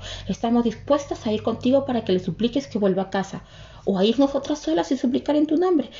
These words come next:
Pero la madre de Chioma respondió: "Por nada en el mundo, no pienso suplicar, ya es suficiente".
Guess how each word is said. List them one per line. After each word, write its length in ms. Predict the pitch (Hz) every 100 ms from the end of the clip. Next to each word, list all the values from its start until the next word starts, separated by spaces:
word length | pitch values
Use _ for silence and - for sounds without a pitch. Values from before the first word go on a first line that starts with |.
| - -
Pero 180 | 233 208
la 140 | 196
madre 280 | 185 185 202
de 140 | 196
Chioma 360 | - 196 180 190
respondió: 500 | 196 - 185 185 202 - - -
"Por 240 | 208 185
nada 320 | 202 240 226
en 100 | 208
el 120 | 190 175
mundo, 340 | 180 175 180
no 180 | 240 240
pienso 260 | 254 247 233
suplicar, 600 | 202 185 - 190 165 160
ya 260 | 202 214
es 120 | 233 226
suficiente". 720 | 202 - - 196 - - 196